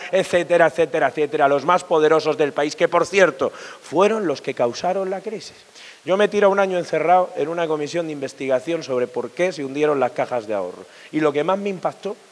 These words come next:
lo que más me dolió y lo que más me indignó fue cuando nos dimos cuenta de que sabían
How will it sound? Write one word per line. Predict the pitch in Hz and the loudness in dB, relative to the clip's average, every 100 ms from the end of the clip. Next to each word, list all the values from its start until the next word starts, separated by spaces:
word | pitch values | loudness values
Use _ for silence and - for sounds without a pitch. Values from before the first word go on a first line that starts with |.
| - - | -14 -6
lo | 139 | -2
que | 139 | 0
más | 175 | 0
me | 196 180 | 0 -2
dolió | 147 139 156 143 - - - | 0 0 2 0 -2 -14 -10
y | |
lo | 147 | -8
que | 143 | -6
más | 170 196 | -4 -4
me | 180 | -4
indignó | 160 147 120 156 233 - - - - | -6 -6 -8 -10 -12 -16 -20 -20 -6
fue | 160 | -2
cuando | 160 151 143 | -2 -2 -2
nos | 135 | -4
dimos | 143 147 131 | -4 -4 -6
cuenta | - 147 151 175 196 - - - | -4 -6 -4 -10 -12 -20 -20 -12
de | 123 | -10
que | - 117 | -10 -12
sabían | - 104 135 147 | -8 -6 -4 -4